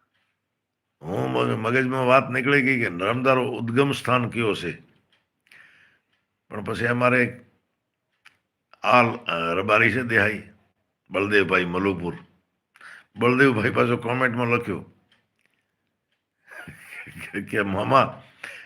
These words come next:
એ અમરકંટકથી નીકળે છે." અ, આહિર ભીખુભાઈ, જય માતાજી.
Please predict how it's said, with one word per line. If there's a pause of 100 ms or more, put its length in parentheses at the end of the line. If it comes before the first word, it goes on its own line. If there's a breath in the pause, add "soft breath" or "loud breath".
(140 loud breath)
એ
અમરકંટકથી
નીકળે
છે." (1600 soft breath)
અ, (880)
આહિર (1500)
ભીખુભાઈ,
જય
માતાજી.